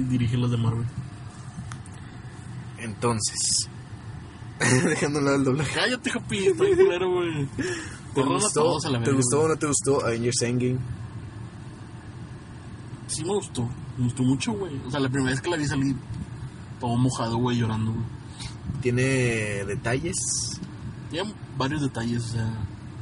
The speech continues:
Speaker 1: Pero la... o sea, la película como un producto fanservicero, güey, me parece
Speaker 2: Funciona,
Speaker 1: increíble.
Speaker 2: funciona.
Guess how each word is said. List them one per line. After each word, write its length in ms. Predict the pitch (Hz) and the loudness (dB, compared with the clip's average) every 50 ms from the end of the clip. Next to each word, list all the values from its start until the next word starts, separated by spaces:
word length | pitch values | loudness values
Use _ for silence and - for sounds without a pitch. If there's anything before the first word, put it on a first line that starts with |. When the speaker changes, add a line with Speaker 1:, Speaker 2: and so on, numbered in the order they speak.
| - - - - - - - - - - - - - - - | -10 -10 -10 -10 -10 -12 -12 -12 -12 -12 -12 -12 -12 -10 -8
Speaker 1:
Pero 140 | 131 123 120 | -4 0 0
la... 140 | 127 127 120 - - - - - - | 0 0 -2 -4 -10 -10 -10 -8 -4
o 60 | 123 123 | -2 0
sea, 460 | 123 123 120 117 117 113 107 101 98 - - - - - - - | 0 2 2 2 0 -2 -2 -4 -6 -8 -10 -10 -10 -10 -8 -4
la 140 | - 131 123 | -2 -2 -2
película 560 | 104 - 139 131 131 127 - 151 165 185 - | -2 0 2 2 2 2 0 0 -2 -2 -2
como 300 | - - 170 160 156 139 | -4 -4 -6 -4 -2 0
un 120 | 131 127 - | 2 0 0
producto 720 | - 151 156 147 143 135 - - 160 151 147 143 131 127 127 117 - - - - - - - - - - - - | 0 0 0 0 0 -2 -2 -2 -2 0 0 0 0 0 -2 -2 -4 -4 -4 -6 -6 -6 -8 -10 -10 -10 -6 -4
fanservicero, 680 | - 127 123 120 - 135 123 120 117 - 131 120 127 | -2 0 0 2 2 2 2 2 2 2 2 2 2
güey, 120 | 135 143 147 - - - - - - - - - - - - - - - - - - - - - - - - - - - - - - - - - - - - - - - 135 | 2 0 -2 -6 -10 -12 -14 -12 -14 -12 -12 -10 -6 -6 -2 -2 -2 -4 -4 -8 -10 -8 -8 -8 -8 -10 -10 -10 -10 -10 -10 -10 -12 -12 -10 -12 -10 -10 -10 -10 -10 -6 -2
me 120 | 135 127 | -2 -2
parece 240 | - 120 120 117 196 | -2 -2 0 0 2
Speaker 2:
Funciona, 300 | 175 - 131 127 117 113 | 2 2 2 2 2 4
Speaker 1:
increíble. 240 | 123 123 139 135 123 - - | 2 2 2 0 -2 -2 -2
Speaker 2:
funciona. 380 | 139 139 127 139 139 139 131 | -2 0 2 2 2 2 2